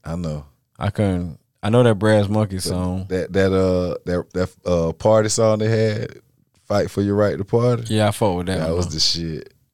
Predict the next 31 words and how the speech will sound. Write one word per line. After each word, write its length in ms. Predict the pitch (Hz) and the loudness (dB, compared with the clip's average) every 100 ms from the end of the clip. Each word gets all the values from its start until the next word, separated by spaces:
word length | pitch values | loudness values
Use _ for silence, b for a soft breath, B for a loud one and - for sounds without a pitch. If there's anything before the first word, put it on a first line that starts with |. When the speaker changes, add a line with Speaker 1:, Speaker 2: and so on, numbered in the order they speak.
| _ | _
Speaker 1:
Like, 300 | 82 82 82 | -8 -6 0
that, 260 | 98 98 82 | 0 2 2
that's 220 | 98 98 | 2 2
the 120 | 104 | 0
type 120 | 95 | 2
of 60 | 92 | 0
shit 220 | 101 73 | 0 0
they 120 | 92 | 2
Speaker 2:
That's 240 | 104 131 120 | 4 4 4
like 120 | 123 | 4
when 80 | 107 | 4
Speaker 1:
did. 80 | 113 | 2
Speaker 2:
Yo 120 | 123 | 4
M 120 | 127 | 4
T 160 | 123 123 | 2 0
V 100 | 113 | 2
Raps 340 | 107 113 104 - | 2 4 2 0
first 320 | 101 101 95 | -2 -2 -2
came 260 | 104 92 95 | -2 -2 -2
out 180 | 92 | -2
and 60 | 80 | 0
Speaker 1:
Yeah, 80 | 78 | 0
Speaker 2:
shit 280 | 82 82 80 | 0 0 -2
like 80 | 87 | 0
Speaker 1:
they 60 | 95 | 2
Speaker 2:
that. 60 | 104 | 2
Speaker 1:
was 120 | 92 | 2
just 160 | 104 | 0
having 260 | 107 104 95 | 4 2 2
fucking 300 | - 110 95 | -2 -2 -2
fun. 460 | 92 120 120 85 | -6 -4 -4 -6